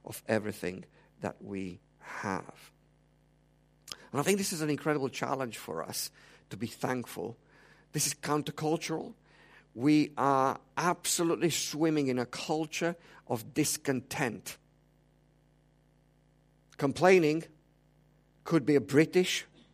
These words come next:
hobby. It's true. I do it. Sure, you do it.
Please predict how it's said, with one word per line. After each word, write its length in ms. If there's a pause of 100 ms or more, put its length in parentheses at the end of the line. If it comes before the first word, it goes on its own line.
(960)
hobby. 420 (1900)
It's 140
true. 440 (1160)
I 180
do 200
it. 160 (640)
Sure, 220
you 180
do 180
it. 180